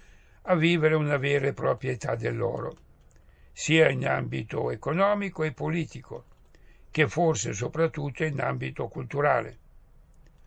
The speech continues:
Con lui, reggente dal millequattrocentottanta al millequattrocentonovantuno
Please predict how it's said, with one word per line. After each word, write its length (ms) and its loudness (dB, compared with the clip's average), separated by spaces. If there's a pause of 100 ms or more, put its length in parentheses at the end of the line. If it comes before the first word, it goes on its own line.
(180)
Con 280 2
lui, 440 -2 (440)
reggente 800 0
dal 200 -4
millequattrocentottanta 1600 -2 (340)
al 180 -4
millequattrocentonovantuno 1800 -2